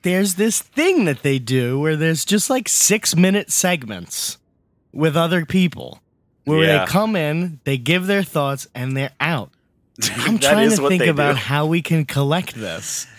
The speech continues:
Speaker 2: That is what they do.
Speaker 1: How
Speaker 2: I
Speaker 1: do
Speaker 2: remember
Speaker 1: we
Speaker 2: when you
Speaker 1: do
Speaker 2: were
Speaker 1: that?
Speaker 2: <laughs> when you were first getting into War, actually, no, it was not when you were first getting into War Room, because I resisted for a very long time. But there was one time
Speaker 1: <laughs>
Speaker 2: I was on a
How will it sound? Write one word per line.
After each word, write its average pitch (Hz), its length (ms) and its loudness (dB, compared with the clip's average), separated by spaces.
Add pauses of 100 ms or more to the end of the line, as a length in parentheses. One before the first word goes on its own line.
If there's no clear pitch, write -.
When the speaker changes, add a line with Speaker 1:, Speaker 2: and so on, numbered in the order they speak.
(140)
Speaker 2:
That 123 200 4
is 113 160 -2
what 110 100 -4
they 104 100 -2
do. - 100 -2
Speaker 1:
How - 60 4
Speaker 2:
I - 40 6
Speaker 1:
do 139 40 4
Speaker 2:
remember 180 240 2
Speaker 1:
we - 20 2
Speaker 2:
when 151 80 0
you 180 100 4
Speaker 1:
do 214 40 6
Speaker 2:
were 240 80 6
Speaker 1:
that? 135 380 -8
Speaker 2:
<laughs> 160 100 0
when 156 120 2
you 156 100 0
were 156 120 -2
first 123 400 -6
getting 107 220 -6
into 104 160 -10
War, 98 280 -10
actually, 170 360 0
no, 117 220 0
it - 20 -6
was 98 120 -10
not 101 200 -2
when 92 80 -10
you 90 80 -10
were 85 80 -8
first 87 260 -12
getting 90 160 -10
into 82 140 -14
War 85 160 -10
Room, 82 100 -12
because 80 180 -10
I 113 80 4
resisted 92 460 -6
for 90 140 -8
a 82 60 -6
very 85 360 -2
long 87 260 -6
time. 80 280 -4
But 80 120 -12
there 113 100 -2
was 113 200 0
one - 140 -6
time 127 200 -6 (200)
Speaker 1:
<laughs> - 180 -2
Speaker 2:
I 127 80 2
was 151 160 2
on 143 220 0
a 131 60 2